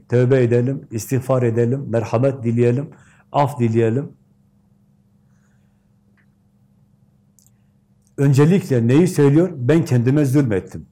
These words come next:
Yunus Aleyhisselam da öyle söylüyordu. "La ilahe illa ente subhaneke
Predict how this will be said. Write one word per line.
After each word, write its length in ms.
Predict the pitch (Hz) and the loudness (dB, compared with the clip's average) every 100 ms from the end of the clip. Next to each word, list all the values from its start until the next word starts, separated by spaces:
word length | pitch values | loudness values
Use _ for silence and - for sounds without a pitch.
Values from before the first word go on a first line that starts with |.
| _ 117 | _ 0
Yunus 240 | 147 147 | 0 2
Aleyhisselam 520 | 139 143 143 151 143 | 2 2 2 0 2
da 60 | 110 | 2
öyle 260 | 104 104 | 2 0
söylüyordu. 720 | 101 110 104 107 107 104 170 - - _ _ _ _ _ _ _ _ _ _ _ _ _ _ _ _ _ _ _ _ _ _ _ 117 | 0 -2 0 2 0 0 -4 -6 -20 _ _ _ _ _ _ _ _ _ _ _ _ _ _ _ _ _ _ _ _ _ _ _ 0
"La 140 | 127 | 4
ilahe 440 | 120 127 113 113 | 4 4 2 0
illa 320 | 117 120 113 120 | 2 2 0 0
ente 200 | 113 110 | -2 -4
subhaneke 840 | - 101 131 131 127 135 143 143 | -6 -6 -2 0 0 -2 -6 -6